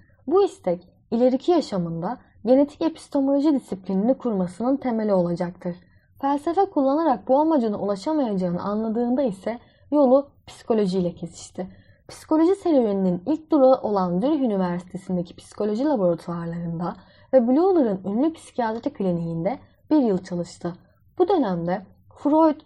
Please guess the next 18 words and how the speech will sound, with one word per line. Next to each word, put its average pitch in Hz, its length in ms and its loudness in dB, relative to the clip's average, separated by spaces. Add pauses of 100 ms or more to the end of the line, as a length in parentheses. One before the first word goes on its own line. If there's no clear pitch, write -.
Jung 339 300 0
ve 214 140 -2
diğerlerinin 240 680 0
eserleriyle 208 680 -6
tanıştı. 175 520 -10 (400)
Bin 330 160 2
dokuz 370 260 2
yüz 226 140 2
on 285 180 0
dokuzda 175 520 -4 (380)
Paris'teki 320 580 4
Sorbonne 277 520 2
Üniversitesi'nde 175 960 -4 (280)
anormal 320 480 2
psikoloji 254 500 0
üzerine 220 420 0
eğitim 208 300 -4
aldı. 170 360 -6